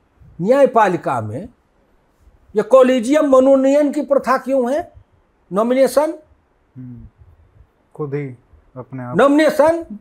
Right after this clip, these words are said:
Speaker 1: बाप बेटा दलाल बैल के दाम बारह आना। क्यों? क्यों?
Speaker 2: यहाँ,
Speaker 1: इसलिए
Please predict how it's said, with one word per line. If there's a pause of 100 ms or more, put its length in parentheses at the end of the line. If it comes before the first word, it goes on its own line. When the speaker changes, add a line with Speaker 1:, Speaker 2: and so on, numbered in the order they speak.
(160)
Speaker 1:
बाप
बेटा
दलाल
बैल
के
दाम
बारह
आना। (1500)
क्यों? (2250)
क्यों? (360)
Speaker 2:
यहाँ,
Speaker 1:
इसलिए